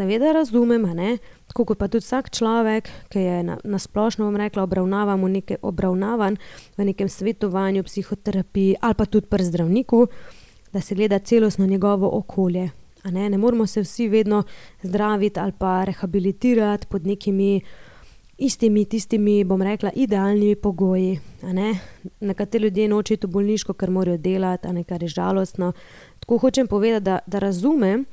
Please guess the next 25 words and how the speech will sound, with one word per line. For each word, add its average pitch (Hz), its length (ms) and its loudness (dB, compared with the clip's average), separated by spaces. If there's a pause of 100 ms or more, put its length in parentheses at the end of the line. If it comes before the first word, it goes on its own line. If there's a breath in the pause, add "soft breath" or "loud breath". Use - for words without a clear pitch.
(180)
da 196 80 -2
včasih 240 400 -2
pač - 220 -2
ne 208 100 2
moremo 214 460 2
na 190 100 0
tak - 260 -4
način 220 320 -2
posvetiti 202 640 -4 (380 loud breath)
pozornost 233 520 2
in 190 100 -2
čas 233 320 -2
nečemu, 202 520 0
kakor 208 280 -2
bi 190 100 -2
si 208 160 -2
mi 214 100 2
želeli 196 420 4
zaradi 180 260 0
nekih 202 320 -4
okoliščin. 196 640 -2 (600 loud breath)
Ampak 214 240 -4
če 226 160 2
bi 220 80 -2
to 381 240 0